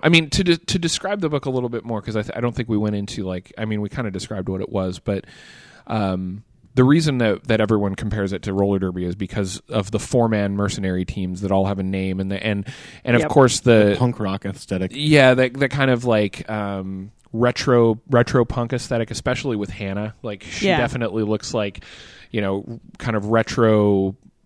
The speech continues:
Speaker 1: punk pinup girl kind of aesthetic going on, and, um,
Speaker 2: They're all a little pinup-y, but without being, like, gross.
Speaker 1: Yeah, without being,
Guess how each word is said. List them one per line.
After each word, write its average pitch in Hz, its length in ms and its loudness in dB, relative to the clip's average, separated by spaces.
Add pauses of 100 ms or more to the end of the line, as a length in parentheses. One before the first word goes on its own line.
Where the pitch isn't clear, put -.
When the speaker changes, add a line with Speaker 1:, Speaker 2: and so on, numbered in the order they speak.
Speaker 1:
punk - 320 -4
pinup 113 340 -2
girl 104 280 -2
kind 107 260 -6
of 95 320 -6
aesthetic 95 500 -8
going 98 300 -4
on, 98 240 -8
and, 101 480 -4 (600)
um, 98 640 0 (480)
Speaker 2:
They're 233 160 2
all 330 240 2
a - 20 -2
little 226 300 0
pinup-y, 339 520 2
but 240 200 4
without 196 520 2
being, 170 340 2
like, 147 220 -8 (160)
gross. - 420 -8 (140)
Speaker 1:
Yeah, 180 240 0
without 139 320 6
being, 139 520 2